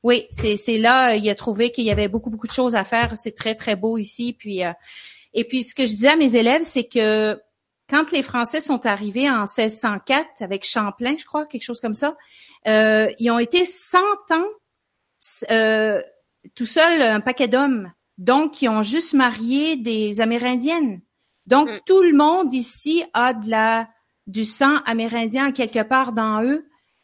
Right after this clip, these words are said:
Speaker 1: euh, forcément, parce qu'on n'est pas pur français ici, là. C'est,
Speaker 2: Mm.
Speaker 1: on a
Speaker 2: Oui, il y
Speaker 1: plein
Speaker 2: a
Speaker 1: de
Speaker 2: des
Speaker 1: mix
Speaker 2: métissages.
Speaker 1: aussi.
Speaker 2: Mm.
Speaker 1: Oh, il y en a beaucoup de métissage. Oui, oui. Donc, c'est peut-être
Speaker 2: Ah ben
Speaker 1: pour
Speaker 2: ça,
Speaker 1: ça que
Speaker 2: voilà.
Speaker 1: ça,
Speaker 2: Effectivement, ça, ça se
Speaker 1: ça
Speaker 2: ressent
Speaker 1: fait
Speaker 2: dans
Speaker 1: son
Speaker 2: tes,
Speaker 1: ch-,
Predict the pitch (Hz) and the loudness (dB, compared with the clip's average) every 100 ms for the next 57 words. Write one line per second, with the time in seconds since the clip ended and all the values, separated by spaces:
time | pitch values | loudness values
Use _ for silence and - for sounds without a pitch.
0 | _ 202 202 262 - - 247 277 359 339 | _ -2 0 -2 -2 0 2 2 0 -6
1 | _ _ 220 - - 226 226 233 233 285 | _ _ -6 -4 0 0 0 -2 2 2
2 | 294 294 285 294 - - 240 226 285 269 | 2 0 -4 -4 -6 -6 -6 -4 -4 -4
3 | 220 - 302 226 208 - 196 190 214 - | -6 -6 -4 -4 -6 -6 -6 -6 -10 -14
4 | _ - 214 220 285 294 254 269 285 277 | _ -4 0 2 4 4 4 2 0 0
5 | 233 254 311 330 - - 214 - _ _ | 0 0 0 -6 -10 -20 -20 -20 _ _
6 | 226 233 214 202 214 269 220 214 - 214 | 2 4 2 -2 -2 -2 -2 -4 -8 -6
7 | 202 175 185 - _ 202 - 180 - _ | -6 -8 -12 -14 _ -12 -10 -12 -14 _
8 | - _ _ - 226 226 - - 233 196 | -20 _ _ -6 -4 -4 -6 -4 -4 -4
9 | 202 262 202 226 208 180 180 220 - 254 | -2 0 4 4 4 2 -2 -6 -6 -4
10 | 233 254 247 190 202 214 208 - 220 226 | 0 2 4 4 4 -2 -6 -6 -4 0
11 | 269 285 269 233 165 | 0 2 0 0 -2